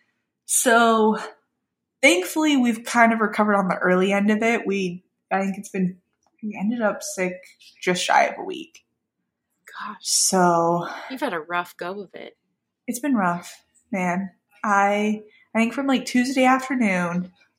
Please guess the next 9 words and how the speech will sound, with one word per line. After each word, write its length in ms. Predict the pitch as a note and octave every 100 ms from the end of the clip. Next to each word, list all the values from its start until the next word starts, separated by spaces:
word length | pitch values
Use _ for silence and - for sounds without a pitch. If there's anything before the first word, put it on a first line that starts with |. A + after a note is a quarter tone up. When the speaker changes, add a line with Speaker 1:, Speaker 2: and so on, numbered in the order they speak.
| _ _ _ _ _ -
Speaker 1:
until 500 | G#3 G3+ G3 G3+ F#3+
Sunday, 760 | F#3 - F3+ E3+ - F#2+ G3 -
I 140 | F#3 E3+
did 180 | F3 F3+
not 240 | F3+ F3
have 440 | F3 D#3+ D3+ D3+ - _ _ _ _ _ -
a 80 | F3+
single 500 | - F3 E3+ E3 E3+
meal. 440 | D3 - B2+ -